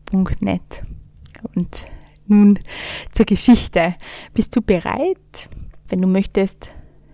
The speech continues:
dann mach es dir gern bequem. Ich weiß nicht, ob du in Gedanken mit mir ein wenig reisen möchtest. Falls nicht, dann kannst du auch einfach nur zuhören. Und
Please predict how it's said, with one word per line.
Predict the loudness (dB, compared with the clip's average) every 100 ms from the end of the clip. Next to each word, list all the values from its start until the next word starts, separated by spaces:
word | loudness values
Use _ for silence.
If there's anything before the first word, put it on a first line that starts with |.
| _ _ -4
dann | -2
mach | -2
es | -2
dir | -4
gern | -4
bequem. | -6 0 0 0 -6 -10 -4
Ich | 2
weiß | 2 4
nicht, | 2 0 -6 -6
ob | 0
du | 2
in | 2
Gedanken | 2 2 2 6
mit | 6 4
mir | 0
ein | 2 2
wenig | 2 2 -2
reisen | -2 0 4 4
möchtest. | 6 2 0 -2 2
Falls | 0 4
nicht, | 4 2 -2 -16 -16 -2
dann | 0 0 -4 -4
kannst | 0 2
du | 2
auch | 0
einfach | -2 0
nur | 0 -2
zuhören. | 2 6 6 4 0 -8 -16 -20 -4
Und | 2 2